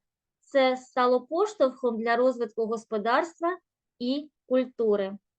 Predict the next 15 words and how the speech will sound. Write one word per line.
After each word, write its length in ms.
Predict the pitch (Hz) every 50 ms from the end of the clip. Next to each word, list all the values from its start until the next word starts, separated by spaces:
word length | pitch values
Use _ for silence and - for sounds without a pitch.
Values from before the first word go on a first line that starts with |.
| _ _ _ _ _ _ _ _ _ _ _ _ _ _ _ _ _ _ _ _ _ _ _ _ _ _ _ _ _ _
Культура 580 | 302 320 320 294 - - 440 480 453 339 302
початку 680 | 311 - 294 294 294 - - 294 269 262 - - 277 269
середньовіччя 840 | - 277 269 285 262 247 285 285 247 247 247 220 - - - 233 220
вирізняється 840 | 220 247 254 254 233 220 220 254 277 320 370 403 392 - - 381 359
своїм 480 | - - 254 240 240 233 277 285 262
релігійним 680 | 247 233 233 226 220 208 190 240 277 285 294 285 269 262
наповненням. 880 | 262 262 254 - - 247 240 233 208 220 214 208 202 190 190 190 180 - _ _ _ _ _ _ _ _ _ _ _ _ _ _ _ _ _ _ _ _ _ _ _ _ _ _ _ _
Релігія 720 | - 254 277 277 359 453 508 349 330 302 277 247 254 247 - _ _ _ _ 247
глибоко 520 | 220 240 277 359 403 392 403 - 370 359
проникла 520 | 285 302 285 269 269 294 311 311 302 262 254
в 140 | 254 254 -
побут 380 | - 311 359 330 370 370 294 -
та 140 | 262 247 247
звичаї 480 | 226 240 269 311 311 - - 302 302
народів 600 | 294 320 339 320 294 247 226 226 214 254 294 330